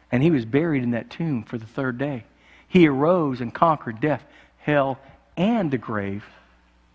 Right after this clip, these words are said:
And then he ascended into heaven. The process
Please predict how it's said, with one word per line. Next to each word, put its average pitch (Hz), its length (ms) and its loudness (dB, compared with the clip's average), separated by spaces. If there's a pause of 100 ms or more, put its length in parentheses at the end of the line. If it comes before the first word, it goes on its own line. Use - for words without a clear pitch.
(180)
And 147 100 4
then 240 140 6
he 202 140 4
ascended 190 400 0
into 139 200 -2
heaven. 147 480 0 (600)
The 156 100 2
process 240 1000 2